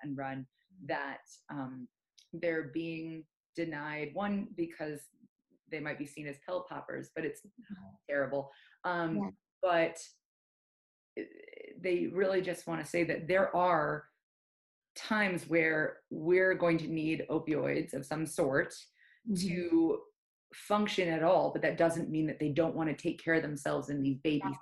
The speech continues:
Speaker 1: step ways.
Speaker 2: Exactly. Exactly.
Speaker 1: Like, like you said, medications are not necessarily the villain. I personally think as much as possible you should avoid them, but you definitely,
Speaker 2: Right.
Speaker 1: like, shouldn't necessarily. <laughs>
Speaker 2: Sometimes you
Speaker 1: Um,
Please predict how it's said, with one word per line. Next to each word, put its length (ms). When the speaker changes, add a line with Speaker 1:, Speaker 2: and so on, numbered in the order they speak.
Speaker 1:
step 220
ways. 540
Speaker 2:
Exactly. 500
Exactly. 260
Speaker 1:
Like, 120
like 200
you 120
said, 340
medications 500
are 120
not 180
necessarily 600
the 100
villain. 400
I 80
personally 680
think 180
as 140
much 160
as 180
possible 340
you 160
should 400
avoid 360
them, 200
but 200
you 100
definitely, 640
Speaker 2:
Right. 100
Speaker 1:
like, 240
shouldn't 380
necessarily. 1120
<laughs> 80
Speaker 2:
Sometimes 680
you 80
Speaker 1:
Um, 60